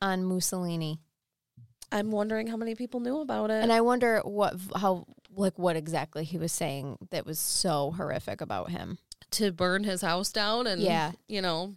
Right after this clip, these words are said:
Speaker 1: Abduct five of his children.
Speaker 2: Yes.
Speaker 1: And God only knows what they did to them.
Speaker 2: I know, that's the part for me that's like, it's not even more of a relief 'cause you don't know what happened to the children.
Speaker 1: I'm hoping that they just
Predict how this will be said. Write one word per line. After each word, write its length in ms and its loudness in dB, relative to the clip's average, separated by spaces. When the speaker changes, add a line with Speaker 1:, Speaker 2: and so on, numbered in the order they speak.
Speaker 1:
Abduct 500 4
five 300 4
of 100 -6
his 160 0
children. 480 -2
Speaker 2:
Yes. 720 -4
Speaker 1:
And 180 4
God 240 6
only 200 0
knows 260 -2
what 120 -4
they 100 -2
did 200 -4
to 100 -4
them. 340 -2
Speaker 2:
I 140 0
know, 120 2
that's 220 0
the 100 -2
part 300 -2
for 140 -4
me 220 0
that's 220 -4
like, 140 -6
it's 160 -8
not 180 0
even 260 -2
more 200 -2
of 120 -4
a 80 -2
relief 440 -6
'cause 220 -8
you 100 -4
don't 200 -6
know 100 -4
what 140 -6
happened 420 -8
to 100 -10
the 120 -6
children. 420 -4
Speaker 1:
I'm 200 4
hoping 480 -2
that 140 -6
they 160 -2
just 560 0